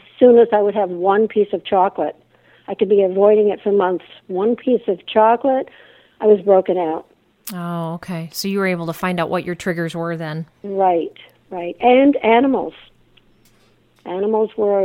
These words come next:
Speaker 1: another trigger factor with my skin. Other people can have animals around, but I really was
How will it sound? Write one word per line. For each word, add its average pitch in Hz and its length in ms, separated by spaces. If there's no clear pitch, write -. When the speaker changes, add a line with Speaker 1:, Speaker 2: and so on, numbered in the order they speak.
Speaker 1:
another 208 320
trigger 185 380
factor 196 340
with 208 180
my 196 320
skin. 240 380
Other 214 200
people 220 340
can 196 160
have 196 220
animals 202 440
around, 196 300
but 185 200
I 180 160
really 185 500
was 175 160